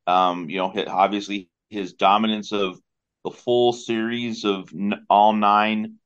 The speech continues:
uh, one thousand point tournaments. You know, his Masters trophy collection continues to rise. I mean, he has an answer for everything. And how would you, uh,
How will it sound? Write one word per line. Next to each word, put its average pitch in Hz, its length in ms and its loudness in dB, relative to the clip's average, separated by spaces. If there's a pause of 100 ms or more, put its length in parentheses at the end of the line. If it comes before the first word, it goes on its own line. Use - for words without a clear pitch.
(400)
uh, 95 220 4
one 107 380 0
thousand 107 460 0
point 95 320 -8
tournaments. 120 540 -2
You 92 320 -4
know, 87 80 -12
his 95 220 -10
Masters 110 760 0 (640)
trophy 117 440 2
collection 110 600 0
continues 110 600 -2
to 107 560 -2 (360)
rise. 113 500 6
I 110 60 -4
mean, 110 140 -2
he 127 140 2
has 156 200 4
an 147 120 -2
answer 147 340 -2
for 127 200 0
everything. 110 580 -2
And 78 220 -10
how 110 200 2
would 123 240 -4
you, 127 340 0
uh, 110 320 8